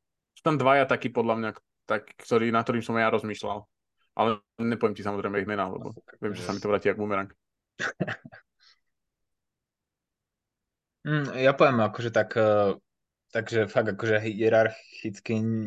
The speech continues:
Speaker 2: nepotrebujem tam už žiadne br-, brutálne veľké hviezdy a zoberem O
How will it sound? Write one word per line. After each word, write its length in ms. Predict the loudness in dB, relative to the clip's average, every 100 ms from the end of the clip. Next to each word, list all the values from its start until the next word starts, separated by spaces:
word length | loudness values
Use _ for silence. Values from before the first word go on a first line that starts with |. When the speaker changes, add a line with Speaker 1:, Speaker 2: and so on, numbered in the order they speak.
| -6 -6
Speaker 2:
nepotrebujem 560 | -6 -2 -2 0 0
tam 160 | 0 -2
už 320 | -4 -6 -4
žiadne 640 | -2 -2 0 0 -2 -4 _
br-, 320 | -10 -6 -6
brutálne 560 | -6 -12 -12 -6 -4 -2
veľké 320 | -4 -6 -8
hviezdy 880 | -8 -10 _ -6 -4 -4 -2 0 -2 -8 _ _ _ _ _ _ _ _ -6
a 480 | -4 -2 -2 -2 -4
zoberem 800 | -6 -2 2 4 4 4 2 -2
O 240 | -2 -4